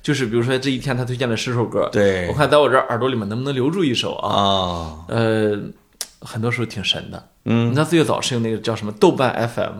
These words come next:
Speaker 2: 对，对，对。
Speaker 1: 那个东西挺神，它推荐的很准。
Speaker 2: 那好像是最初级的人工智能啊。
Speaker 1: 你知道为啥它推荐的很准？
Speaker 2: 呃，为什么？
Speaker 1: 因为你自己主动的登记过一百多张专辑，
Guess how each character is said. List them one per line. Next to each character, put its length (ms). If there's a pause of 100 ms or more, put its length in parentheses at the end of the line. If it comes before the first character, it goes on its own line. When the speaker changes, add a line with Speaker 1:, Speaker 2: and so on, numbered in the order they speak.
(140)
Speaker 2:
对， 140
对， 240
对。 160 (580)
Speaker 1:
那 80
个 80
东 120
西 120
挺 240
神， 280 (360)
它 120
推 160
荐 100
的 80
很 220
准。 160
Speaker 2:
那 80
好 120
像 120
是 100
最 260
初 380
级 240
的 100
人 200
工 100
智 100
能 120
啊。 40
Speaker 1:
你 60
知 120
道 120
为 100
啥 160
它 120
推 180
荐 100
的 80
很 220
准？ 140 (260)
Speaker 2:
呃， 80
为 160
什 100
么？ 200
Speaker 1:
因 100
为 60
你 260
自 160
己 140
主 180
动 180
的 80
登 240
记 140
过 400
一 100
百 160
多 120
张 160
专 200
辑， 220